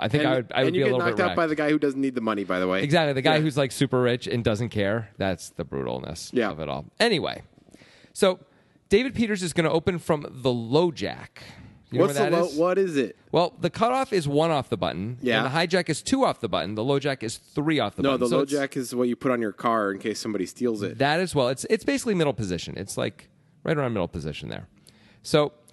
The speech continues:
Speaker 1: he's got three hundred twenty-three thousand chips. Actually, he's got, yeah, three hundred twenty-three thousand. The blinds are six hundred, twelve hundred. So he's got a lot of chips.
Speaker 2: Yeah, almost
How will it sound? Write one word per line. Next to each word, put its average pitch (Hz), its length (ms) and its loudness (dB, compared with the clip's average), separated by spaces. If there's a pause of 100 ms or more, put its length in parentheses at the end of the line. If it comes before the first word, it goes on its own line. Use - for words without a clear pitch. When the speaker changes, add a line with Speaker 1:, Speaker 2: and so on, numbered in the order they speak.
(200)
Speaker 1:
he's 196 160 0
got 202 220 2
three 240 240 2
hundred 254 340 0
twenty-three 208 460 -2
thousand 190 540 2
chips. - 520 -2
Actually, 170 220 0
he's 151 40 -4
got, - 220 0
yeah, 104 200 -2 (300)
three 202 120 0
hundred 214 100 0
twenty-three 202 300 0
thousand. 156 400 0 (120)
The - 60 -12
blinds 214 260 0
are 220 40 -2
six - 320 -4
hundred, 262 340 0
twelve 190 380 0
hundred. 104 340 -4
So 175 60 -2
he's 185 60 -4
got 160 120 -4
a - 40 -6
lot 156 260 0
of 131 80 -8
chips. - 500 -4
Speaker 2:
Yeah, 139 80 0
almost 143 300 0